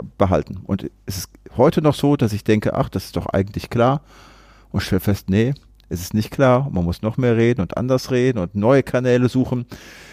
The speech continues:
Also diese Demut der Kommunikation, dass man wirklich, äh, ne, Kommunikation ist, wenn man verstanden wird, und das ist echt gar nicht so einfach und, ähm, man muss ja auch nicht so kommunizieren, dass man verstanden wird, sondern man muss ja so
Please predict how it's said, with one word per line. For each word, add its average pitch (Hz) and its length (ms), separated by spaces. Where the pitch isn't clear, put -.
Also 107 200
diese 120 260
Demut 139 520
der 104 80
Kommunikation, 117 800
dass 90 160
man 101 120
wirklich, - 360
äh, 82 340
ne, 175 220
Kommunikation 127 640
ist, 135 120
wenn 120 80
man 117 100
verstanden 117 500
wird, 73 220
und 95 120
das 95 140
ist - 220
echt - 320
gar 117 240
nicht 131 120
so - 120
einfach 156 460
und, - 280
ähm, 120 260
man 113 160
muss 135 160
ja - 80
auch 131 80
nicht 120 140
so 120 100
kommunizieren, 127 480
dass 117 140
man 113 80
verstanden 120 640
wird, 165 180
sondern 117 260
man 113 60
muss 117 160
ja 113 100
so 117 240